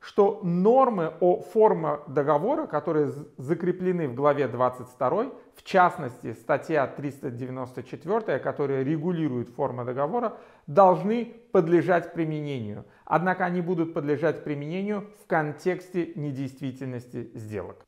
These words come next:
Итак, ключевыми нормами, которые регулируют последствия несоблюдения формы сделки, являются пункты первый и второй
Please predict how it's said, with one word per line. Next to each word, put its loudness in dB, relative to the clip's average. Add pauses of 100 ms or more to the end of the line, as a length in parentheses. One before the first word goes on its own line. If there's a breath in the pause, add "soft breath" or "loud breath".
Итак, 2
ключевыми -2
нормами, 0
которые 0
регулируют -2
последствия -2
несоблюдения -6
формы -2
сделки, -2
являются 0
пункты -4
первый 0
и -6
второй 0